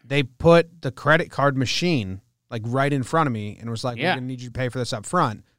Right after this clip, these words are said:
Speaker 1: So I, I,
Speaker 2: Only
Speaker 1: it was a
Speaker 2: because
Speaker 1: no-
Speaker 2: your life was in danger, though. That's
Speaker 1: I
Speaker 2: all
Speaker 1: was in,
Speaker 2: the only reason
Speaker 1: I
Speaker 2: why.
Speaker 1: was, I was in no state to be like, "But you're only
Speaker 2: Yeah,
Speaker 1: doing
Speaker 2: 'cause it was either life or
Speaker 1: twelve."
Speaker 2: death. It was either life or death. You chose life that time.
Speaker 1: I appreciate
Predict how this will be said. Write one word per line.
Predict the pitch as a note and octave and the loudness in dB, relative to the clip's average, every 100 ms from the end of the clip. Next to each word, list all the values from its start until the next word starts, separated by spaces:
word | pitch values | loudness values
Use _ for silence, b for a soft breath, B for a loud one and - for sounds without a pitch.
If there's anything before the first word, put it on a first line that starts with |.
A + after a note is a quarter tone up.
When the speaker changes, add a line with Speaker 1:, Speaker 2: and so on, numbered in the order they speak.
| _ | _
Speaker 1:
So | - | -2
I, | D3 - | 0 2
I, | F#3 | 2
Speaker 2:
Only | A3+ A#3+ | 4 4
Speaker 1:
it | |
was | A3+ | 4
a | F#3 | 2
Speaker 2:
because | A3 | 2
Speaker 1:
no- | G3 | 2
Speaker 2:
your | G3 | 0
life | E3 E3+ F3+ C#3+ | 2 2 0 -4
was | C3 | -8
in | A#2+ A2+ | -10 -8
danger, | A2 G#2+ A2 | -8 -8 -12
though. | G#2+ G#2+ G#2+ | -12 -14 -6
That's | C3 C3+ | -4 0
Speaker 1:
I | |
Speaker 2:
all | B3 | 2
Speaker 1:
was | A#3+ G#3 | 2 2
in, | |
Speaker 2:
the | G#3+ | 0
only | B2+ B2 | 0 -2
reason | A#2+ A#2 A2 | -2 -2 -2
Speaker 1:
I | G3 | -4
Speaker 2:
why. | A#2 | -2
Speaker 1:
was, | A#2 - - _ _ | -4 -8 -20 _ _
I | - G#3 | -4 0
was | G3 | 2
in | G3+ G3+ | 2 2
no | A3 | 2
state | A3 - - A3 G3+ - | 0 -2 -2 2 0 0
to | C3 | -4
be | D#3 | 0
like, | D3+ C#3+ C3+ B2+ _ _ _ _ _ G#2 | 2 2 2 -2 _ _ _ _ _ _
"But | E3+ D#3+ | -12 -8
you're | F#3 D#3+ | -6 -6
only | A#2+ - D4 D4+ - - _ | -8 -10 -12 -14 -16 -18 _
Speaker 2:
Yeah, | F4+ D4 | 4 4
Speaker 1:
doing | - | 6
Speaker 2:
'cause | G3+ F3+ | 4 6
it | G3 | 8
was | F#3 E3 | 8 8
either | F3 D#3+ | 6 6
life | D#3 D#3 D3+ | 6 4 4
or | C#3 | 2
Speaker 1:
twelve." | C#3 | 2
Speaker 2:
death. | B2 G2 - - _ _ _ _ _ | 0 -2 -12 -20 _ _ _ _ _
It | - | 0
was | B2+ B2+ | 2 4
either | C#3 C3 | 4 4
life | B2+ B2 C3 | 2 -2 -4
or | |
death. | A#2+ B2 A#2 | -2 -2 0
You | E3 | -2
chose | - F3+ D#3+ | 4 4 4
life | D3 C3+ A2+ | 2 -2 -4
that | A2+ G#2+ | -10 -14
time. | - - - - _ _ _ _ _ - | -12 -14 -14 -20 _ _ _ _ _ 2
Speaker 1:
I | C#3+ | 4
appreciate | D3 - C3 - A2 G#2 | 6 6 2 0 -2 -4